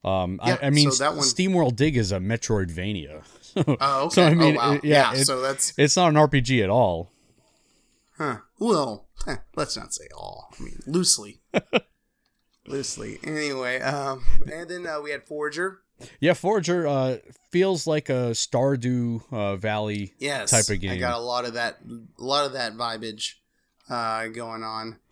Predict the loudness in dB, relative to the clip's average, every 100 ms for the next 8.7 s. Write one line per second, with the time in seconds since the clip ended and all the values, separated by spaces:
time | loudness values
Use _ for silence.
0 | _ _ _ -4 0 0 0 0 2 2
1 | 2 2 0 -2 -6 -8 -6 -6 -4 -2
2 | -2 -2 -2 -2 -4 -8 -6 -6 -4 -4
3 | -4 -6 -6 -4 -4 -4 -4 -4 -6 -6
4 | -6 -8 -10 -10 -10 -18 -20 -18 -10 -8
5 | -4 -4 -4 -6 -6 -10 -14 -10 -8 -6
6 | -4 -4 -4 -10 -8 -8 -8 -6 -4 -4
7 | -8 -10 -10 -10 _ _ -12 -10 -4 -2
8 | 0 0 -2 -4 -12 -16